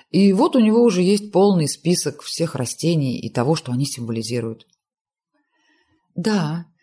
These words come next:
я именно так и сделала, залезла в интернет», согласилась Лиля. «Но всё-таки услышать о том, что язык цветов существует,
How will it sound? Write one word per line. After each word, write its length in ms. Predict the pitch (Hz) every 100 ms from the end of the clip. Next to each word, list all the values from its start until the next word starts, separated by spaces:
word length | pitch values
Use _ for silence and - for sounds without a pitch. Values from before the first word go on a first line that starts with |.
| _ _ _ _ _ _ _
я 220 | 151 208
именно 420 | 269 285 285 277
так 220 | 269 233
и 60 | 294
сделала, 600 | 214 180 180 190 208 -
залезла 480 | 175 196 185 160 175
в 60 | 190
интернет», 520 | 214 254 226 196 - _ _ _ -
согласилась 640 | - 170 175 190 175 165
Лиля. 340 | 170 170 165 160 _ _ _ -
«Но 240 | 180 185
всё-таки 440 | 185 226 214 208 208
услышать 500 | 202 - 196 185 -
о 120 | 175
том, 280 | - 190 143
что 180 | -
язык 360 | 165 170 180 165
цветов 420 | - 160 180 143
существует, 760 | - 147 - - 254 320 -